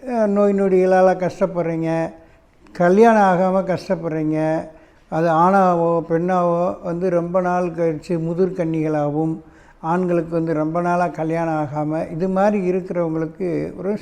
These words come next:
சிம்பிளான ஒரு பரிகாரம். இதை நீங்க செஞ்சு பாருங்க. இது சித்தர்கள் கொடுத்த மகா மந்திரம். அது ரொம்ப எளிமையானது. இப்போ வந்து நம்ம வழக்கமா ஓம் போடுறோம்.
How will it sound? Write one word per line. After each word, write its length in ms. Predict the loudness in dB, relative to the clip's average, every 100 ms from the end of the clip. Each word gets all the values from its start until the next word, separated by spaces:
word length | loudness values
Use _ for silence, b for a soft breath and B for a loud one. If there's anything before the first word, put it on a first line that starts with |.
| -6
சிம்பிளான 540 | -6 -4 -4 -2 -2 -2 -2 -4 -6
ஒரு 220 | -6 -6 -6
பரிகாரம். 480 | -6 -6 -8 -10 -16 _ _ _ _
இதை 220 | -4 -2
நீங்க 200 | 0 -2 -2
செஞ்சு 300 | -2 -2 0
பாருங்க. 520 | 2 2 0 -2 -2 b b b _
இது 200 | -2 0
சித்தர்கள் 500 | 0 0 2 4 4
கொடுத்த 340 | 2 0 -2
மகா 320 | -2 -2 -2 -2
மந்திரம். 560 | -2 -4 -4 -4 -8 -14 b b b -6
அது 340 | 2 6 6
ரொம்ப 280 | 4 2 4
எளிமையானது. 760 | 6 6 4 2 0 0 -4 -8 b b b
இப்போ 220 | 0 4
வந்து 200 | 6 6
நம்ம 360 | 4 4 4 6
வழக்கமா 280 | 4 2 4
ஓம் 500 | 6 8 8 6 4
போடுறோம். 300 | 2 2